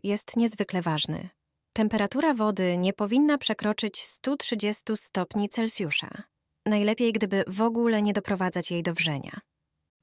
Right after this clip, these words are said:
Parówki są wykonane z mięsa kategorii MOM, czyli mechanicznie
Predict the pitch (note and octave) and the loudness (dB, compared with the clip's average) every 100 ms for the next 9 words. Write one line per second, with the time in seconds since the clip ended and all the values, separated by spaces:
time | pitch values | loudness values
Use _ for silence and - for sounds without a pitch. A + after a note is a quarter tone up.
0 | - B3+ D#4 - D#4 C#4 A#3 A3+ A3+ A3+ | 0 2 2 -2 2 4 4 2 4 4
1 | G#3 G#3 G#3+ A3 G#3+ G3 F#3+ F#3 F#3 F3+ | 2 2 2 2 0 -2 -2 2 2 4
2 | F3+ E3 D3+ E3+ B3 C#4+ - _ _ _ | 4 4 2 2 0 -2 -14 _ _ _
3 | _ - A3 G3+ G3 F#3+ G#3 G#3 G#3+ A3+ | _ -6 -2 0 0 0 0 0 2 4
4 | C4+ - E3+ D3 - | 4 2 0 -4 -6